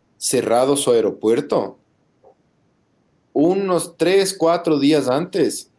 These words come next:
no hubiéramos tenido tantos infectados, porque después de la señora esa que, que le acabamos de ver en el, en el meme, <laughs> que, eh, entró, entró una señora sueca,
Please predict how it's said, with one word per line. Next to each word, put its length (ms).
no 120
hubiéramos 340
tenido 280
tantos 300
infectados, 640
porque 240
después 340
de 80
la 120
señora 440
esa 340
que, 300
que 320
le 80
acabamos 400
de 80
ver 140
en 120
el, 180
en 160
el 140
meme, 420
<laughs> 280
que, 240
eh, 300
entró, 580
entró 340
una 260
señora 400
sueca, 460